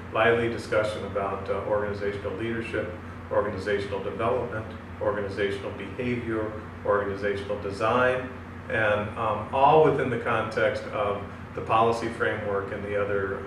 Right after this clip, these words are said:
um, courses that you have had, uh, so far. So very pleased to be here. Um, the concept of this course kind of, um, came to me after reviewing the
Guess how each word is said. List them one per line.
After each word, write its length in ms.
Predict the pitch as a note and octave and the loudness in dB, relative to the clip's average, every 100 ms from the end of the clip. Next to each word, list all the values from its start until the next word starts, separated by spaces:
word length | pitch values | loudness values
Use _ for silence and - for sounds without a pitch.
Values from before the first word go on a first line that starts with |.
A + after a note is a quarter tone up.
| - | -8
um, 160 | F#2+ F#2 - - - | -8 -10 -12 -10 4
courses 480 | B2+ A#2 A#2+ G#2 G2 | 6 6 0 -4 -2
that 260 | G#2 G2+ | -2 -2
you 80 | G#2+ G2+ | -4 -4
have 220 | G#2+ G#2 | -4 -2
had, 420 | A2+ G#2 G2 F#2+ | 0 2 0 -2
uh, 180 | G2 F#2+ | -4 -6
so 260 | - G#2 F#2+ | -4 -2 -2
far. 380 | - G2 - - - - - | 0 0 0 -4 -8 -12 -12
So 340 | - A#2 A2+ A2 | -2 2 2 6
very 340 | B2+ D3+ D3 | 6 6 4
pleased 280 | C#3 B2+ - | 2 2 0
to 80 | A2+ | -6
be 240 | G#2+ A2 | -6 -4
here. 440 | B2 C#3+ D3 C#3+ - - - | 0 2 2 0 -6 -10 -6
Um, 320 | B2 A#2 A#2 - - | 0 0 0 -4 -4
the 120 | C#3 C3+ | -4 4
concept 720 | E3+ F3+ - F3+ - - - | 6 8 10 8 8 4 0
of 220 | - C3 | 0 4
this 200 | C#3 C3+ | 2 2
course 480 | - C3+ B2+ - - - | 6 8 8 6 -4 -2
kind 200 | C#3+ C3 | 4 4
of, 240 | A#2+ A#2 - | 4 0 -2
um, 280 | A#2 A2+ - - - - | -2 -2 -6 -10 -12 2
came 340 | D#3+ E3 D#3+ | 6 6 4
to 80 | D#3+ | 0
me 380 | C3+ C3 B2 A#2 | 0 0 0 0
after 360 | B2 B2 B2+ | 0 0 0
reviewing 920 | B2 A#2+ A#2 A#2+ C3 C3 C3 B2+ B2 - - A#2 | -2 -2 -4 0 2 2 2 0 -2 -4 -8 -4
the 360 | A#2+ A2+ A2+ | -2 0 -2